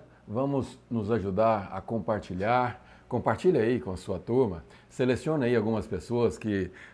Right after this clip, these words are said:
do seu convívio, pessoa das, pessoas da sua intimidade, pra que eles possam participar conosco.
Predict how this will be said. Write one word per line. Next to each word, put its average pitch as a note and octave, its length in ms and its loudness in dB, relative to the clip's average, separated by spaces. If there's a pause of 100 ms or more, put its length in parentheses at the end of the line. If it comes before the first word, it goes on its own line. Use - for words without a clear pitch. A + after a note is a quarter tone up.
do G#2 140 -4
seu A#2+ 240 4
convívio, G2 720 2
pessoa B2 340 2
das, G#2+ 180 0
pessoas A2 400 -4
da G#2+ 80 0
sua G#2+ 240 -2
intimidade, G2 880 0 (400)
pra A2+ 160 4
que B2 140 -2
eles B2+ 220 2
possam A2 420 2
participar G2+ 520 -2
conosco. B2 540 -2